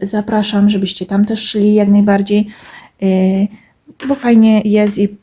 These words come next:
i podrapać. I polecam, e, kanały, idźcie. I byłam, e, jeszcze zobaczyłam u Martucha kontra Zdrapucha. Zdrapki u Zosi. Jak Zosia ma kanał? Di Mare? Mare. Przepraszam, że teraz nie pamiętam.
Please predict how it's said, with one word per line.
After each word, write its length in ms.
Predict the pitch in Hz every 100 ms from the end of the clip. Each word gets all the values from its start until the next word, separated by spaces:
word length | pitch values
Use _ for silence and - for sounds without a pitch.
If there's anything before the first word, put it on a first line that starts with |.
| -
i 120 | 214
podrapać. 680 | 202 202 208 202 208 202 -
I 100 | 285
polecam, 840 | 294 240 214 220 220 - 208 220 - _ _ _ -
e, 180 | 196 196
kanały, 480 | - 202 196 196
idźcie. 580 | 190 202 196 - - 190 -
I 300 | 202 190 196 - - _
byłam, 500 | 208 202 214 208 202 202 202
e, 340 | 196 196 196 202
jeszcze 340 | 208 208 208 196
zobaczyłam 580 | 190 196 196 196 180 180
u 60 | 190
Martucha 460 | 190 190 208 196
kontra 320 | 190 185 185
Zdrapucha. 600 | 180 - 196 262 - 214 220 _ - _ _ _ _ 190
Zdrapki 880 | 180 190 196 196 - 175 170 - _ _ _ _ _ _ _ _ _ -
u 100 | 185
Zosi. 480 | 202 202 - 190 -
Jak 220 | 190 226 - -
Zosia 340 | 202 196 185
ma 180 | 180 185
kanał? 400 | 185 170 160 165 - _ _ _ -
Di 240 | 175 180 180
Mare? 360 | 185 220 285 240
Mare. 260 | 190 190 190 - _ _ _ _
Przepraszam, 420 | - 202 202 202 190
że 60 |
teraz 180 | - 190
nie 100 | 202
pamiętam. 480 | 208 208 254 269 277